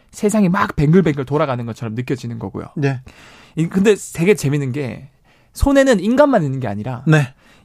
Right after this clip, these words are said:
Speaker 1: 이 포유류, 뭐 소, 돼지, 닭 뭐 다 있고요.
Speaker 2: 예.
Speaker 1: 어류, 양서류도 이 소뇌를 가지고 있거든요.
Speaker 2: 네.
Speaker 1: 그 말은 뭐냐면 실제로 동물들도
Speaker 2: 술에
Speaker 1: 술에 취할
Speaker 2: 취한다.
Speaker 1: 수 있다.
Speaker 2: 네.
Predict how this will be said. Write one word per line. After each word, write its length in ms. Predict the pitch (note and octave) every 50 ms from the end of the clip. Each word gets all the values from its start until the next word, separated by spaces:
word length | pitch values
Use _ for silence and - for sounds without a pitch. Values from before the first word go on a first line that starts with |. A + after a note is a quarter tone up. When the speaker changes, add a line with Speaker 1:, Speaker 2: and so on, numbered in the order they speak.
| -
Speaker 1:
이 320 | - B2 B2 A#2+ A2+ A2+ A#2 -
포유류, 460 | - A#3 B3 B3 B3 A3 A3 E3 B2+ - _ _ _ _ _ _ _ _ _ _ _ -
뭐 180 | C#3 B2+ A#2+ A#2+
소, 400 | - - G#3 G#3 G3+ G3 F3 C#3+
돼지, 340 | C3+ C#3+ D#3 D#3 - E3 C#3+ B2+
닭 320 | C3 C#3 C#3+ D3 C#3 C3+
뭐 100 | B2+ B2+
다 160 | B2 - - D3+
있고요. 420 | D#3+ - D3 C3+ C#3 B2+ G#2+ G#2 E3+
Speaker 2:
예. 180 | D#3 C3 - - _ -
Speaker 1:
어류, 380 | - F#3 A3+ B3+ C#4 C4+ B3 G3
양서류도 760 | C#3+ C#3 D3 D#3 D3+ A3 G#3+ G#3 E3+ E3 D#3 D3+ C#3 B2 A2+
이 120 | B2 C#3+ C#3
소뇌를 340 | - - A3+ A#3 A3+ G3+ -
가지고 320 | - C#3+ C#3 D3 D#3 C#3+
있거든요. 380 | B2 - B2+ A2+ G#2+ G#2+ C#3 D#3+ -
Speaker 2:
네. 200 | D#3+ C#3 D3 C#3+ C#3 _ _ _ _ _ _ _
Speaker 1:
그 120 | - - G#3+
말은 280 | A#3 A#3+ A#3+ A#3 A3 D#3+
뭐냐면 340 | C3 B2+ B2+ B2 B2+ B2
실제로 520 | B2 - - A3+ G#3+ - - G#3+ G3+ F#3 E3
동물들도 920 | - - C3+ C#3+ D3+ F3 G3+ A3+ A#3+ A#3 F#3+ G3+ F3 E3 F#3 B3 D4 D#4 - _ _ _ _ _ _ _ _ _ _
Speaker 2:
술에 220 | - - G3 G3
Speaker 1:
술에 60 | A3+
취할 240 | - - D3+ - E3
Speaker 2:
취한다. 100 | A#2+ A2+
Speaker 1:
수 60 | A2+
있다. 480 | G#2+ - - - D#3 E3 F#3 G3+ F#3 C3+
Speaker 2:
네. 120 | G2+ F2